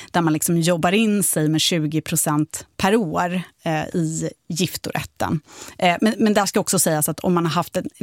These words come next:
en längre liksom samborelation innan så räknas den med i den här tiden. Så, så att oftast så i, blir det inte den typen av jämkning. Men det är möjligt att skriva ett äktenskapsförord,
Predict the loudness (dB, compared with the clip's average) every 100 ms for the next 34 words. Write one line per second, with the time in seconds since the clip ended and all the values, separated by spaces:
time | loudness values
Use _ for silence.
0 | -4 -4 -12 -20 _ -2 2 2 2 2
1 | 0 0 2 2 2 2 2 0 0 0
2 | 0 2 0 0 -2 -4 -6 -10 -6 0
3 | 0 0 -2 -2 -2 0 2 2 2 -2
4 | -6 -8 -8 -10 -8 -4 -4 -2 -2 -2
5 | -4 -6 -4 -2 -2 -4 -4 -6 -8 _
6 | -20 -20 -20 -10 -8 -8 -6 0 2 4
7 | 4 0 -2 -2 0 0 0 -2 -4 -4
8 | -4 -6 -4 -2 -2 -4 -12 -16 -6 0
9 | 0 0 -2 -2 2 2 4 4 2 2
10 | 0 -2 0 0 -2 -2 -2 -2 -2 0
11 | -2